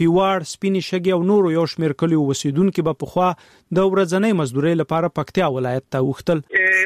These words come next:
Speaker 2: موږ کومه علاقه ده بارډر سره لګېدلې، تریمنګل که نه. خلک د افغانستان نه هلته به تلل، هغه نه به څه چا مزدوري کړې،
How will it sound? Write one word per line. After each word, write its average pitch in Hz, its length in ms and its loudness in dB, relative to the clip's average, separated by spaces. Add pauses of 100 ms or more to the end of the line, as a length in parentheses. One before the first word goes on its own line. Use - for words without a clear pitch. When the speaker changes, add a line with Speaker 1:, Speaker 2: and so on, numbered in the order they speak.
Speaker 2:
موږ 202 380 -4
کومه 190 240 -2
علاقه 180 420 -2
ده 185 160 -2
بارډر 160 320 0
سره 156 200 -2
لګېدلې، 147 580 0
تریمنګل 139 580 -2
که 101 160 0
نه. 113 380 -6
خلک 208 260 -2
د 180 60 -2
افغانستان 175 680 -2
نه 180 100 2 (200)
هلته 175 260 -4
به 170 160 -6
تلل، 190 180 0 (220)
هغه 180 160 0
نه 175 140 -2
به 175 200 -8 (360)
څه 185 180 -4
چا 190 180 -2
مزدوري 170 460 0
کړې، 190 200 0